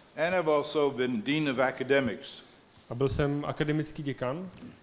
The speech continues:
Speaker 1: And in those roles, I usually choose courses for college students.
Speaker 2: Eh,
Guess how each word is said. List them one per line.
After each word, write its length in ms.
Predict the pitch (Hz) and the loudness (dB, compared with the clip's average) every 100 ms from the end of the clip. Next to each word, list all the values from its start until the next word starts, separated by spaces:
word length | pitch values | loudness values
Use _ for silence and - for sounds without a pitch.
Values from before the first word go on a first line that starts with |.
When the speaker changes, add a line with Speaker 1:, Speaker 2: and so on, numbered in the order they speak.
| - | -10
Speaker 1:
And 100 | 156 | -2
in 180 | 208 220 | 0 4
those 280 | 180 165 110 | 6 6 6
roles, 580 | 156 165 123 135 131 - - - - | 6 8 6 2 -4 -12 -18 -16 -4
I 280 | 147 160 | -2 -2
usually 320 | 165 156 151 147 - | -2 0 0 -2 -4
choose 340 | 165 143 123 - - | -2 -2 -4 -8 2
courses 480 | 165 160 131 120 | 2 2 -4 -8
for 180 | - 131 117 - - - | -8 -10 -10 -20 -14 0
college 320 | 143 127 104 | 0 0 -6
students. 580 | - 131 92 87 - - - - _ 123 | -6 -6 -6 -12 -18 -20 -20 -20 _ -4
Speaker 2:
Eh, 460 | 127 131 135 135 | 0 4 4 4